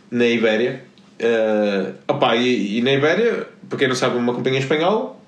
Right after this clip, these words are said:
então eles falam espanhol. Pá, eu não sou de arriscar, sou um gajo simples, falo em,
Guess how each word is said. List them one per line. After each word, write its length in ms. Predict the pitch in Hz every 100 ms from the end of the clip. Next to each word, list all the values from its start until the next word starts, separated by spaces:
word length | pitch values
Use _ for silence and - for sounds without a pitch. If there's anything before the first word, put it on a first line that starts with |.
| - -
então 120 | 120 120
eles 100 | 135
falam 160 | 151
espanhol. 520 | 147 156 120 107 95 - - - - - - - - - -
Pá, 120 | 131
eu 80 | 135
não 80 |
sou 140 | 143 151
de 60 | 127
arriscar, 520 | 120 123 98 95 - -
sou 140 | 123
um 20 |
gajo 180 | 123 113
simples, 320 | - 117 120
falo 240 | - 120
em, 40 | 120